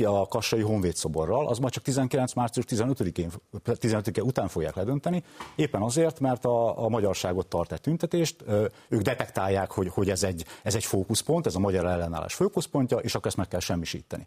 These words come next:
Tehát meg kell semmisíteni ezt a szakrális teret. Tehát ledöntik, ezek után ugye van még egy tüntetés, aminek halálos áldozata is vannak, ez Sortusz következtében,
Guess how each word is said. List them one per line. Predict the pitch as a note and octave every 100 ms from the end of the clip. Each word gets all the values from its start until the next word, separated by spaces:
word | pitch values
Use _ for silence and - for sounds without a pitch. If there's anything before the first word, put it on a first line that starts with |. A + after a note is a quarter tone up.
| -
Tehát | - - A2+
meg | A#2+
kell | G#2
semmisíteni | - G2 F2+ F#2+ F2
ezt | E2+
a | -
szakrális | - - D#2+ -
teret. | - - - - - - -
Tehát | - G2+
ledöntik, | E3 G3 E3+ D3
ezek | A2 G#2+
után | G2 E2+
ugye | D#2+
van | D#2+ G2+ E2+
még | B2 F#3
egy | E3+
tüntetés, | E3+ D#3 C#3 C#3+ C3+ B2 - -
aminek | - G#2 F#2 D#2+
halálos | - C#3+ D3 -
áldozata | B2+ A#2 G2 G#2+
is | -
vannak, | G#2+ G2+
ez | G2
Sortusz | - G2+ G2+
következtében, | - A2 - B2 - D#3 E3+